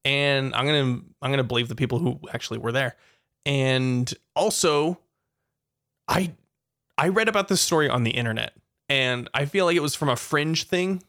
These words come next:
that we obviously are paying attention to because we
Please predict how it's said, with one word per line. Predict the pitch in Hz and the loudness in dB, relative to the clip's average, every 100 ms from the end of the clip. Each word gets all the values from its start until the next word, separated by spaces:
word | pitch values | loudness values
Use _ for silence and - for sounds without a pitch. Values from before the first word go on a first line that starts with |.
| - | -8
that | 131 117 110 _ _ _ _ - | -2 -2 -2 _ _ _ _ -6
we | 120 127 127 151 - _ _ | 0 0 -2 -10 -20 _ _
obviously | 131 120 120 131 117 | -2 0 0 0 0
are | |
paying | 113 131 | 0 0
attention | 120 - 127 131 | 0 -2 -4 -2
to | 131 | 0
because | 120 113 127 117 - - _ _ _ _ - | 0 0 0 0 -2 -8 _ _ _ _ -8
we | 113 110 107 107 107 107 | -2 0 0 0 -2 -4